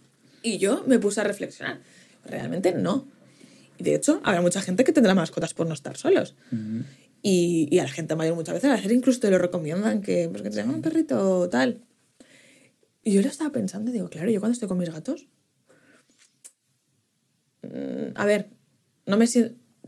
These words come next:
Speaker 1: no, realmente no sé si me siento sola o no, ¿sabes?". Sí que es verdad que duermen tanto <laughs> que cuando
Speaker 2: Sí, sí,
Speaker 1: duermen
Speaker 2: sí, claro.
Speaker 1: estoy sola, es como si estuviese sola.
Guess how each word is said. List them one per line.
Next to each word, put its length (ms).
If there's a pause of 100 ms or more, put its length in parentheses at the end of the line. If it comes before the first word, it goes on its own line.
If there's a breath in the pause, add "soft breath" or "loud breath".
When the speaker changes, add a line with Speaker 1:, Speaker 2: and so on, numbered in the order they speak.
(640)
Speaker 1:
no, 200 (180)
realmente 540
no 220
sé 160
si 100
me 100
siento 260
sola 320
o 60
no, 280 (520)
¿sabes?". 420 (680 soft breath)
Sí 100
que 60
es 40
verdad 160
que 100
duermen 340
tanto 400
<laughs> 1120
que 100
cuando 260
Speaker 2:
Sí, 80
sí, 60
Speaker 1:
duermen 360
Speaker 2:
sí, 60
claro. 120
Speaker 1:
estoy 240
sola, 380
es 80
como 140
si 60
estuviese 300
sola. 300